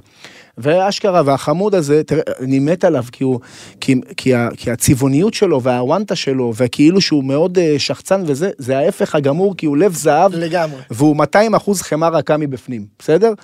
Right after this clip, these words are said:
Speaker 1: אז, אז, אה, ואז הוא אומר לי, "טוב, בוא ניפגש." אמרתי לו, "יאללה." הוא אומר לי, "תבוא אליי הביתה."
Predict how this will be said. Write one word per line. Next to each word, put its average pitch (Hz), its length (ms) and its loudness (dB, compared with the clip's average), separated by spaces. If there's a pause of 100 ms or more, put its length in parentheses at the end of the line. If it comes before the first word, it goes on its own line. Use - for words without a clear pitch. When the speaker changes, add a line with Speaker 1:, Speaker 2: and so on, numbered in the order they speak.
(380)
Speaker 1:
אז, 135 380 -2
אז, 127 380 -6
אה, 123 160 0 (440)
ואז 202 280 2
הוא 226 60 0
אומר 233 180 2
לי, 226 280 0 (640)
"טוב, 254 220 2
בוא 202 100 0
ניפגש." 226 600 -4
אמרתי - 260 -8
לו, 262 80 4
"יאללה." 311 220 0 (360)
הוא 180 60 -6
אומר 233 80 2
לי, 262 80 0
"תבוא 254 260 4
אליי 254 140 2
הביתה." 233 420 0